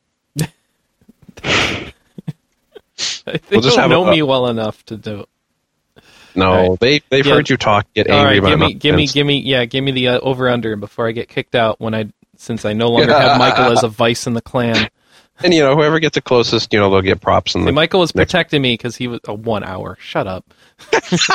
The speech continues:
Speaker 1: One hour, the chat room
Speaker 2: <laughs> He
Speaker 1: says.
Speaker 2: doesn't play enough for
Speaker 1: <laughs> He
Speaker 2: one
Speaker 1: doesn't
Speaker 2: hour. Sorry.
Speaker 1: <laughs> He has no faith in me. I'm not even gonna be in the game in an hour. <laughs> I'm gonna log
Speaker 2: Yeah.
Speaker 1: in and already be kicked. Uh,
Speaker 2: <laughs> That would
Speaker 1: it's just
Speaker 2: no,
Speaker 1: sad.
Speaker 2: you, I don't think they can kick you if you don't log in.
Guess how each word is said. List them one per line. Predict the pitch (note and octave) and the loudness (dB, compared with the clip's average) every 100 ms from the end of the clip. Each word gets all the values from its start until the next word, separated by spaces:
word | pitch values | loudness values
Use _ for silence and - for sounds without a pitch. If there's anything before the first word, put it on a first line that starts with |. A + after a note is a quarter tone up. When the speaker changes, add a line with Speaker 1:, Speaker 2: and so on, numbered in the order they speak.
| F#3 | 2
Speaker 1:
One | - C3 | 2 2
hour, | B2 B2 | 2 2
the | B2 A#2 | 2 0
chat | - C3+ A#2+ | 0 0 0
room | B2 | 2
Speaker 2:
<laughs> | |
He | - | 2
Speaker 1:
says. | - - | 4 4
Speaker 2:
doesn't | - G3+ | 2 2
play | E3+ F3 | 2 4
enough | D#3+ D3 | 4 4
for | D#3 | 4
Speaker 1:
<laughs> | |
He | C3 | 4
Speaker 2:
one | B2 | 4
Speaker 1:
doesn't | B2 A#2 | 2 4
Speaker 2:
hour. | A#2+ - - | 4 2 2
Sorry. | - D4 D4 - | 2 4 4 4
Speaker 1:
<laughs> | |
He | A3 A#3+ B3 C4 | 4 4 4 2
has | G3 | 2
no | F#3+ F3+ | 2 2
faith | - - D#3 - | 2 0 -2 0
in | C#3+ B2+ - | -2 -2 -6
me. | D3 E3+ - | -6 -8 -6
I'm | - C4 C#4 | -6 -2 -2
not | B3+ | -2
even | A3 | 0
gonna | G3 | 0
be | F#3 B3 | 0 -2
in | F#3 | -2
the | F3+ | -2
game | E3 F#3 G3 F3 | -2 0 2 0
in | D3+ | 0
an | C#3 | 0
hour. | B2 A#2+ - D#3 _ - _ - - | 0 0 -2 -6 _ -12 _ -20 -20
<laughs> | _ _ _ - | _ _ _ -2
I'm | - G#3+ - - - _ _ _ _ _ - F#3 | -2 -2 -10 -20 -20 _ _ _ _ _ -6 -2
gonna | D#3+ | -2
log | A#2+ B2 | -2 0
Speaker 2:
Yeah. | G#2 | 2
Speaker 1:
in | F#2 | 0
and | A2+ | 0
already | A2 A#2 | -2 -4
be | A2+ A2 | -6 -12
kicked. | - A2 _ _ _ _ _ _ _ _ _ _ _ _ _ _ - | -12 -12 _ _ _ _ _ _ _ _ _ _ _ _ _ _ -20
Uh, | A2+ G#2+ A2 | -16 -6 -2
Speaker 2:
<laughs> | C#3+ | 2
That | G#2+ | 2
would | G2 | 0
Speaker 1:
it's | F#2 - | -4 -16
just | - B2 | -12 -2
Speaker 2:
no, | D#3+ | 0
Speaker 1:
sad. | D3+ | 2
Speaker 2:
you, | D3+ | 2
I | C#3+ | 0
don't | C4 | 0
think | C4 | 0
they | A#3+ | -2
can | A3 G3 | -2 -4
kick | B3+ - | -2 -2
you | |
if | D3 | -2
you | C3 | 0
don't | C#3+ C3+ | 2 2
log | C3 E3 | 2 2
in. | E3+ | 0